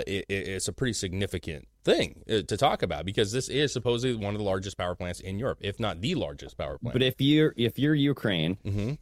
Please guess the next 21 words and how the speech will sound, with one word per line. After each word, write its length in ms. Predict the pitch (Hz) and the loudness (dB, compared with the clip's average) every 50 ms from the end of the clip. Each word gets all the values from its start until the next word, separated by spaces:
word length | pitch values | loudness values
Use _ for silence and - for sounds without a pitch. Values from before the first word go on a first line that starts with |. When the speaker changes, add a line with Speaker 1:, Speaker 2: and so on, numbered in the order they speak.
| - - - | -10 -8 -4
Speaker 2:
and 120 | 95 98 | 0 2
let's 160 | 98 98 - | 2 2 2
just 180 | - 104 92 - | 0 0 0 0
say, 220 | - 104 98 98 98 | 2 2 4 4 4
like, 240 | 95 90 90 87 - - - | 4 4 2 0 -2 -6 -6
you 220 | - 92 92 92 98 | -2 0 2 2 4
have 140 | 92 87 82 | 2 2 2
nothing 420 | 87 90 87 - 95 90 90 90 | 2 2 2 2 0 2 0 0
to 140 | - - 85 | 0 0 2
lose, 540 | 82 90 101 90 76 67 76 92 - - - - - - _ - - - - - - - - - - - - - - - - | 2 4 4 4 4 2 0 -2 -2 -6 -12 -14 -20 -20 _ -20 -20 -20 -20 -20 -20 -20 -20 -20 -20 -20 -20 -20 -18 -10 -6
Speaker 1:
You 140 | 110 127 | -6 -4
could 140 | 127 101 95 - | -4 -2 2 4
Speaker 2:
you 60 | 98 | 4
know 60 | 95 | 6
Speaker 1:
say 40 | 95 | 6
Speaker 2:
what 40 | 90 | 4
I 40 | |
mean? 160 | 87 87 90 - | 4 4 4 2
Speaker 1:
yeah, 160 | - - - | 2 0 -4
sure, 240 | - - - - - - - - - | -4 -4 -4 -4 -6 -12 -20 -14 -8
yeah. 200 | - 87 80 104 | -4 -4 -4 -4